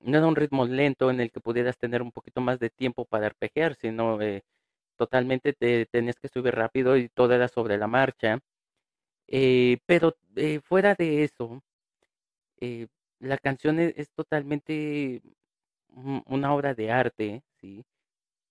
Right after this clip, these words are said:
No quiero decir que los demás salseros, no, o sea, pero simplemente ahorita estamos hablando de Porfi. A, a mí me gustan muchísimo sus armonías,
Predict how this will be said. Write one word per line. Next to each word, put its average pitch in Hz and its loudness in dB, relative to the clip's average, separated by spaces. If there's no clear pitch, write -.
No 151 0
quiero 185 4
decir 131 2
que 165 2
los 123 4
demás 127 2
salseros, 117 0
no, 143 2
o 143 0
sea, 117 -6
pero 143 2
simplemente 175 -2
ahorita 113 -2
estamos 110 -4
hablando 110 -4
de 104 -2
Porfi. 107 -2
A, 135 -2
a 139 -4
mí 160 2
me 165 -2
gustan 160 -4
muchísimo 147 -8
sus - -14
armonías, 123 0